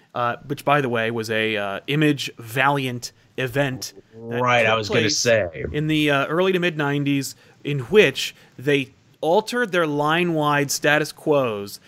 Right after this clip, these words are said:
Speaker 1: in an event that was, like, multiple parts, but they didn't want you to think that you could, like, miss it or feel like, you know, "Oh, I only got issue three, I gotta go back."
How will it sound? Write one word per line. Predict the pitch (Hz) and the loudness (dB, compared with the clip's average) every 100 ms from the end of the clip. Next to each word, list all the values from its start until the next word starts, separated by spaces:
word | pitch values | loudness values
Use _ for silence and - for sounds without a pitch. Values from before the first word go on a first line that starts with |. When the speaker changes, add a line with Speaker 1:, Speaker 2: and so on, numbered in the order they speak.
| - - - | -20 -18 -4
Speaker 1:
in | 156 151 | 0 2
an | 151 | 0
event | 131 139 226 180 143 | -2 0 2 2 -2
that | - 139 | -4 0
was, | 147 | 0
like, | 139 | 0
multiple | 131 139 190 208 233 | -2 0 0 2 0
parts, | - - 233 180 117 110 - - - - | 0 -2 0 0 0 -6 -12 -16 -12 -6
but | 147 | -2
they | 156 | 0
didn't | 135 208 254 - | 0 -2 -2 -4
want | 208 269 277 - | -6 -4 -4 -6
you | 196 214 202 185 180 - - _ | -4 0 0 2 0 -4 -14 _
to | 180 | -8
think | - - 240 247 | -2 2 2 2
that | 208 - | -6 -4
you | 196 | -2
could, | 196 175 | 0 0
like, | 165 | 0
miss | 143 151 202 254 - | -2 -2 2 2 2
it | 240 233 220 | 2 2 0
or | 175 165 | -2 -4
feel | - 214 214 | -2 0 2
like, | 185 175 147 | 2 0 -2
you | 196 | -2
know, | 185 170 | 0 0
"Oh, | 196 233 202 | 0 2 2
I | 202 | 2
only | 220 214 | 0 0
got | 202 196 190 | 2 0 2
issue | 208 - 185 | -2 0 -2
three, | - 226 240 220 | -4 -4 0 2
I | 175 | 2
gotta | 185 170 | 2 0
go | 170 | -2
back." | 196 208 190 | 0 0 -2